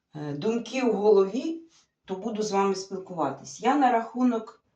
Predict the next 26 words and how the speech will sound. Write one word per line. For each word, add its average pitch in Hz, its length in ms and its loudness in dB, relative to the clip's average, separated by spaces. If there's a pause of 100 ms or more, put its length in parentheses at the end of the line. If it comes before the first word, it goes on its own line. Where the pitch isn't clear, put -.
(140)
е, 175 600 0 (840)
внутрішніх 254 760 2
ворогів. 208 640 -2 (160)
От 190 300 -2
їх, 247 320 0
вони 247 280 6
і 220 300 -4
не 220 160 2
визначені 269 640 4
як 151 260 2
вороги, 156 460 4
да? - 340 0 (500)
Там 160 180 6
це 202 160 -2
можуть 202 400 -2
бути 196 200 -6
твої 226 340 -2
внутрішні, 208 720 0
якби, 170 240 -2
особисто 196 580 -4
для 175 220 -6
тебе, 165 320 -2
можуть 269 400 -2
бути 220 240 -4
в - 60 -20
країні. 147 580 -4